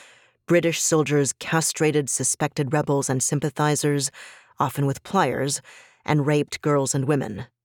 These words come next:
Her Majesty's government inherited staggering wealth from the forty-five trillion dollars Great Britain looted from India, wealth accumulated by violently crushing a series of uprisings,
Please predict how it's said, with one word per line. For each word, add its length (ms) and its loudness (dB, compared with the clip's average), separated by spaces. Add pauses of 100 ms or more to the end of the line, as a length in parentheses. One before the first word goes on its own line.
(440)
Her 160 0
Majesty's 580 2
government 500 2
inherited 580 0
staggering 680 0
wealth 440 0
from 320 0
the 80 -2
forty-five 840 0
trillion 680 2
dollars 560 0
Great 320 -2
Britain 320 0
looted 260 0
from 140 -4
India, 440 0 (560)
wealth 300 0
accumulated 720 2
by 160 2
violently 600 2
crushing 440 0
a 60 0
series 400 0
of 120 -2
uprisings, 680 0